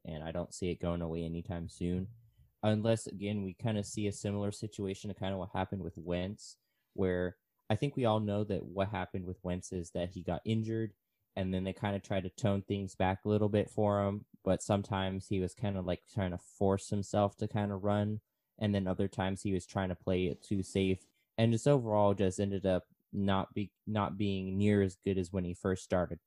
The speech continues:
playing Q B. I feel like it could be a sin-, similar situation with Hurts, where I feel like his running game is gonna be, continue to be involved unless some sort of an injury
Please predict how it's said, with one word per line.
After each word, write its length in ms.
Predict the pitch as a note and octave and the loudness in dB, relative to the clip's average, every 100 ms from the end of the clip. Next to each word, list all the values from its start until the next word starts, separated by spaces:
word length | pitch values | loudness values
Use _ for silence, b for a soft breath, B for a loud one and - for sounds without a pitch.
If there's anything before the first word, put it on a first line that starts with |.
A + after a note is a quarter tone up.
| - | -6
playing 380 | F2+ E2+ E2+ F2 _ _ _ - | -4 -4 -6 -12 _ _ _ -4
Q 140 | G#2 | -2
B. 180 | F#2 D#2 | 0 -2
I 120 | F2+ | -4
feel 180 | - C#3 | -2 -2
like 160 | B2+ G#2+ | 0 -2
it 140 | - _ | -6 _
could 260 | G#2+ G#2 | -2 -2
be 140 | A2 A2+ | 0 -2
a 40 | |
sin-, 400 | - - G#2 G#2+ - | -2 -2 0 0 -6
similar 380 | - G#2+ G#2+ G#2 | -2 0 0 0
situation 760 | A2 G2+ A2+ A2+ G#2 G2+ - | -4 -4 -8 -2 -2 -2 -8
with 100 | E2+ _ | -14 _
Hurts, 340 | G#2+ - - | -4 -4 -10
where 280 | F#2+ F2+ E2 | -4 -2 0
I 100 | - | -2
feel 200 | F#2 A2+ | -2 0
like 220 | G2+ F2+ - _ _ | 2 0 -4 _ _
his 240 | G#2+ G2+ G2 | 0 0 2
running 320 | G2 G#2 G#2+ | 0 2 0
game 220 | G#2 G#2 | -2 0
is 100 | F#2+ | -2
gonna 180 | - F#2 | 0 0
be, 180 | F2 F#2+ - | 2 -2 0
continue 460 | F#2+ - G#2 G2+ | -2 0 0 2
to 80 | G#2 | 2
be 160 | G2 G2 | 0 -2
involved 440 | F#2 F2 F#2 G2 | -2 0 0 2
unless 340 | F#2+ F2 F2 - | -2 -2 -6 -4
some 420 | - F#2 F2+ F#2 | -2 0 -2 -6
sort 260 | - F#2+ F2 | -4 -2 -2
of 100 | F2 | -4
an 100 | E2+ | -2
injury 420 | F#2 E2+ F2 | -2 -2 -6